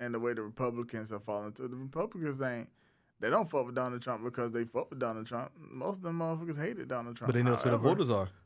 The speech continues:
Speaker 1: the voters
Speaker 2: There you go. Prime
Speaker 1: uh, the,
Speaker 2: example.
Speaker 1: the voters are strong with them.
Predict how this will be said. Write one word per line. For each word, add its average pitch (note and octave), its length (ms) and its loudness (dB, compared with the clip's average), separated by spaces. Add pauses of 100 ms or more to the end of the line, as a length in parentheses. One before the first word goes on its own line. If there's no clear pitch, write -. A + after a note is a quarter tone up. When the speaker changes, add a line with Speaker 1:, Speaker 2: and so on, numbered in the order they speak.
(100)
Speaker 1:
the A2+ 100 -2
voters D3+ 560 2 (800)
Speaker 2:
There C#3+ 160 6
you D3 80 6
go. G#3+ 140 6
Prime C3 240 6
Speaker 1:
uh, C#3 40 6
the, C#3 120 4
Speaker 2:
example. F3+ 240 4
Speaker 1:
the B2+ 60 4
voters E3+ 360 4
are B2 120 2
strong D3+ 420 0
with F#2+ 140 -4
them. G2 240 -6